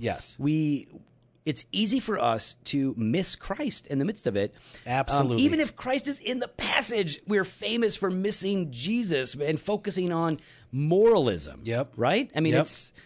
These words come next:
Speaker 2: it, it's, it's,
Speaker 1: What,
Speaker 2: it's
Speaker 1: what
Speaker 2: one
Speaker 1: this should be doing is should be directing us to Jesus. It should be, preaching should be directing us to the gospel.
Speaker 2: Every time.
Speaker 1: Every
Speaker 2: Doesn't
Speaker 1: time.
Speaker 2: matter where you're at.
Speaker 1: No.
Speaker 2: Genesis, Exodus, Leviticus, Book of
Speaker 1: Judah.
Speaker 2: Hezekiah.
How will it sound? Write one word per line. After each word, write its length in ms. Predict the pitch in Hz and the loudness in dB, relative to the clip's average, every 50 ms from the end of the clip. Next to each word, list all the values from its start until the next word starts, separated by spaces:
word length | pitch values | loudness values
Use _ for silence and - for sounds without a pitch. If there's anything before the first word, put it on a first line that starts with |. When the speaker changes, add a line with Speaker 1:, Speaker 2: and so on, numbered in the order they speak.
| - _ _ - | -20 _ _ -2
Speaker 2:
it, 340 | 175 170 175 175 185 180 - | 0 2 2 4 2 2 2
it's, 180 | 185 180 - - | 0 -2 -2 -2
it's, 120 | - - | 0 0
Speaker 1:
What, 100 | 165 180 | 0 2
Speaker 2:
it's 60 | 180 185 | 4 4
Speaker 1:
what 80 | 196 180 | 4 4
Speaker 2:
one 60 | 208 | 6
Speaker 1:
this 120 | 233 - | 6 6
should 140 | - 269 254 | 4 4 2
be 80 | 247 233 | 2 2
doing 240 | 185 208 202 196 | 2 2 2 2
is 120 | 185 170 - | 2 2 0
should 100 | 185 165 | 0 0
be 100 | 180 180 | -4 -4
directing 560 | 143 160 147 131 156 175 - - 214 175 143 | -2 -4 -2 0 0 0 0 -2 -6 -6 -4
us 160 | 131 117 - | 0 0 0
to 240 | - - - 240 240 | 0 0 0 0 0
Jesus. 500 | 185 - 131 127 113 101 107 104 101 - | 0 0 -2 -2 -2 -4 -6 -8 -8 -8
It 140 | 156 151 - | -8 -8 -8
should 140 | - 180 170 | -8 -6 -8
be, 120 | 165 151 151 - - - - - - | -8 -10 -12 -16 -20 -20 -20 -10 -4
preaching 280 | - 247 233 - 233 | -2 -2 -2 -2 -4
should 140 | 196 - 190 | -4 -4 -6
be 80 | 165 160 | -6 -6
directing 560 | 139 151 139 135 175 196 190 - 226 190 170 | -6 -6 -2 0 0 0 0 -2 -4 -2 -2
us 180 | 147 139 - - | 2 2 2 2
to 100 | - 180 | 2 0
the 60 | 143 127 | -4 -4
gospel. 560 | - 139 151 151 - - - - 82 71 - _ - _ _ | -4 -2 0 2 2 2 2 0 -6 -14 -14 _ -20 _ _
Speaker 2:
Every 280 | - 147 139 127 123 113 | 2 2 2 2 0 -2
time. 300 | - - - - 64 - - - | -4 -6 -8 -10 -16 -8 0 0
Speaker 1:
Every 220 | 190 175 196 208 | 0 2 2 0
Speaker 2:
Doesn't 120 | 185 196 135 | 0 0 2
Speaker 1:
time. 40 | 220 | 2
Speaker 2:
matter 140 | 226 214 196 | 4 4 2
where 160 | 175 180 202 | 2 2 2
you're 160 | 196 180 175 | 2 0 0
at. 240 | 160 151 95 - - _ _ _ _ _ | -2 -2 -4 -6 -10 _ _ _ _ _
Speaker 1:
No. 260 | 135 131 135 117 - - - | -6 -4 -4 -4 -4 -6 -6
Speaker 2:
Genesis, 540 | 98 127 131 131 143 - 170 175 - - - _ _ _ _ _ _ _ _ _ - | -2 0 0 2 0 0 -2 -2 -4 -8 -12 _ _ _ _ _ _ _ _ _ -2
Exodus, 540 | 131 135 - 175 170 175 160 - - - - _ _ _ _ _ _ _ _ - | 0 2 2 0 0 0 -2 -4 -8 -10 -14 _ _ _ _ _ _ _ _ -4
Leviticus, 680 | 117 113 117 143 160 156 - 180 180 175 - - - _ _ _ _ _ _ _ _ _ - - - _ _ _ _ _ _ _ _ 151 | -2 0 0 0 0 0 -2 -2 -2 -2 -6 -8 -10 _ _ _ _ _ _ _ _ _ -20 -20 -20 _ _ _ _ _ _ _ _ -4
Book 200 | 151 175 165 - | -2 2 4 6
of 80 | 240 | 6
Speaker 1:
Judah. 60 | 285 339 330 | 8 8 8
Speaker 2:
Hezekiah. 500 | 294 - - 160 156 160 180 202 214 | 6 4 4 4 4 6 4 2 0